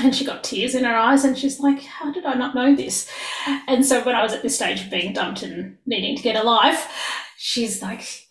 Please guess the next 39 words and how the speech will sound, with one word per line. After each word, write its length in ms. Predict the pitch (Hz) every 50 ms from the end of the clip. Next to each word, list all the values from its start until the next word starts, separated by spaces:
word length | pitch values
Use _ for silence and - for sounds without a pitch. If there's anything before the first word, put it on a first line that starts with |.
| _ _ _ _ _ _ -
I 60 | -
have 100 | 190 190
to 80 | 196 196
thank 220 | 196 208 277 277
my 100 | - 220
mum. 260 | 233 262 294 427 427 339
She 120 | - 233
said, 460 | 196 247 233 220 - - - - - -
"Go 140 | - 240 254
sing, 480 | 262 - 381 440 539 539 453 359 277
go 180 | 277 330 320 320
join 600 | - - 320 330 349 349 339 339 294 277 - - -
the 80 | 302 285
band." 340 | 320 330 381 427 403 330 269
And 280 | 220 220 196 - -
being 360 | - 254 254 247 233 226 220
my 380 | 214 214 - - 226 214 208 208 202
Portu-, 320 | 220 202 - - - -
I've 120 | 226 196 196
got 140 | 208 190
a 40 | 185
Portuguese 520 | 190 208 202 196 214 190 202 220 226 - -
background, 520 | 202 - - - 196 180 196 220 226 -
so 180 | - 220 208 202
that 320 | 190 220 202 - - -
gave 240 | 185 180 185 185 -
me 160 | 190 175 180
a 60 | 185
bit 100 | - 190
of 120 | 190 190 190
a, 300 | 185 185 190 - - - -
a 80 | -
community 580 | - - 233 214 202 196 214 226 220 - 269 254
to 120 | - 233
go 180 | 208 220 226 240
through. 440 | 233 - - 269 294 349 370 349 - -
She 260 | - - - 202 208
helped 360 | 202 190 202 190 190 - -
me 340 | - 220 240 254 196 - -